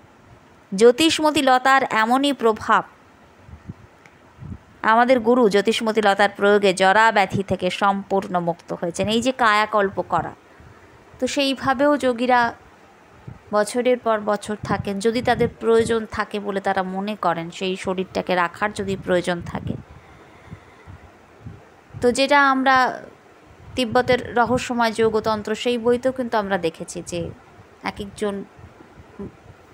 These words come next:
সাধু মহাত্মারা, এক একজন যোগীরা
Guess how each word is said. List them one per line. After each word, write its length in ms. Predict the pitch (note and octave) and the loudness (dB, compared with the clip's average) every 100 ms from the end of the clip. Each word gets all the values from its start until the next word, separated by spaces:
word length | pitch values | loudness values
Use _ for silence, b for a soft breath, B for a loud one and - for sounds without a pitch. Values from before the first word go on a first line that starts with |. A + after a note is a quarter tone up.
| - - | -20 -12
সাধু 280 | - G3 G3+ | -4 -4 -2
মহাত্মারা, 680 | G3+ F#3+ F#3+ - F#3 F#3 F3+ - - | -4 -4 -4 -4 -2 -2 -6 -12 -12
এক 140 | F#3 F#3+ | -10 -8
একজন 280 | F#3+ G3 | -4 -2
যোগীরা 500 | F#3+ G3 G3 G#3+ F#3 | 2 2 2 2 2